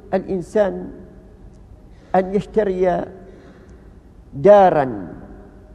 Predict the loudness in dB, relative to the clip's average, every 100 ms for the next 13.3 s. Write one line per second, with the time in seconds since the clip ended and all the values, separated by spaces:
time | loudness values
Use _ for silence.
0 | -20 -10 -8 -4 -4 -2 -2 0 -2 -6
1 | -10 -12 -20 -20 -20 -20 -20 -20 -20 -20
2 | -20 -20 -20 -20 -20 -20 -12 -6 -6 -4
3 | 0 0 0 -6 -16 -20 -20 -20 -20 -16
4 | -8 -8 -4 -2 -2 -4 -6 -6 -8 -12
5 | -18 -20 -20 -20 -20 -20 -6 -6 -4 -4
6 | -4 -6 -8 -8 -4 -4 -4 0 2 2
7 | 2 -2 -4 -4 -4 -4 -4 -8 -4 2
8 | 2 2 -6 -10 -14 -6 -6 -4 -4 -4
9 | -6 -10 -16 -20 -20 -20 -20 -20 -20 -20
10 | -20 -20 -12 -2 2 2 4 2 2 0
11 | -2 -4 -2 0 2 0 -2 -6 -14 -20
12 | -20 -20 -20 -20 -2 0 2 2 0 -2
13 | 0 2 2